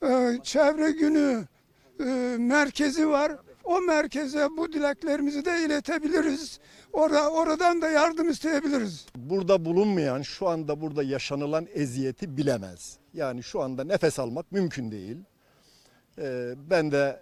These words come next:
Speaker 2: e, işte bir görüntü alındığı için maskemi çıkarmak zorunda kaldım. Birçok arkadaşımız buradan gerçekten, e, büyük bir rahatsızlık duyarak,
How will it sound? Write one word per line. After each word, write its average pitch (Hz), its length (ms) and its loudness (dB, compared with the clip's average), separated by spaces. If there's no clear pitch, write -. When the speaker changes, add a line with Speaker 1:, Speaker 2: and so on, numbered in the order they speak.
Speaker 2:
e, 117 440 -6
işte 110 280 -12
bir 113 360 -10
görüntü 127 440 -6
alındığı 127 420 -4
için 107 200 -10
maskemi 113 480 -8
çıkarmak 110 460 -8
zorunda 104 360 -12
kaldım. 113 400 -12
Birçok 156 320 -6
arkadaşımız 123 540 -8
buradan 120 260 -8
gerçekten, 147 580 -6
e, 156 60 -10
büyük 156 240 -6
bir 113 160 -8
rahatsızlık 117 640 -10
duyarak, 113 320 -10